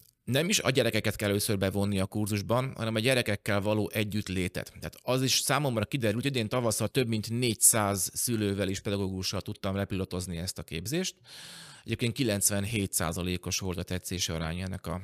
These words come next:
ö, képzésnek. Egy ilyen, ez egy ilyen kétórás, ö, tematika, aminek az egyik fele elmélet, és a másik fele nagyon kemény gyakorlat.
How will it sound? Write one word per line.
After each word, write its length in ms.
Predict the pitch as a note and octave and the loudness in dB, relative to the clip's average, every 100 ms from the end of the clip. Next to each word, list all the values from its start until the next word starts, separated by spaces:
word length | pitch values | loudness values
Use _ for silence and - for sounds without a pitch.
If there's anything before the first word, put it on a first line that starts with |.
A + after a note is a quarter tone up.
| G#2+ | -10
ö, 240 | - E2+ D2+ | -6 -4 -4
képzésnek. 420 | - B2 C3+ A#2+ | -4 -4 -2 -4
Egy 60 | A2 | -4
ilyen, 140 | G#2+ | -4
ez 60 | G#2 | -2
egy 60 | |
ilyen 160 | G#2+ G#2 | -4 -4
kétórás, 800 | A#2 G#2 G2+ F2+ F2 F#2 - - | -2 -2 -2 -2 -2 -2 -4 -6
ö, 180 | - E2+ | -8 -6
tematika, 640 | - C#3 B2 - A2+ G#2 F#2+ - D#3+ C#3+ - - - - - | -2 0 0 -2 -2 -2 -4 -10 -16 -16 -16 -18 -18 -20 -10
aminek 360 | - G#2+ F#2+ | -2 0 0
az 100 | G2+ | 2
egyik 280 | G#2 G2+ G2 | 2 2 -2
fele 220 | - F2+ | 0 2
elmélet, 400 | G2 G#2+ G#2 F#2+ | 4 2 2 0
és 120 | E2+ | -2
a 60 | F#2+ | -2
másik 360 | G#2 G#2 G#2 - | 0 0 0 -2
fele 160 | F#2 | -2
nagyon 260 | G2+ F#2 F2 | 0 0 -2
kemény 300 | F#2+ F#2+ F#2+ | -2 -2 -2
gyakorlat. 580 | F#2 - E2+ D#2+ D#2 | -2 -2 -4 -4 -8